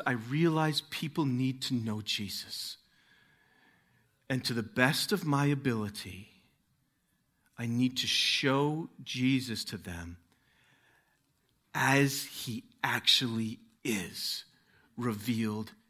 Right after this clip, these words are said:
in the scriptures by the power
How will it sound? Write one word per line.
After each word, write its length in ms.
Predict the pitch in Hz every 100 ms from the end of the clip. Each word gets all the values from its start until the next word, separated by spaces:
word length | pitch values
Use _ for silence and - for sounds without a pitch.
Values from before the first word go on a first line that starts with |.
| _ -
in 360 | 107 98 92 - _ -
the 80 | 104
scriptures 720 | - 107 92 - 92 85 - _ _ _ _ _ _ _
by 280 | 107 104 107
the 120 | 110
power 540 | 113 113 90 87 -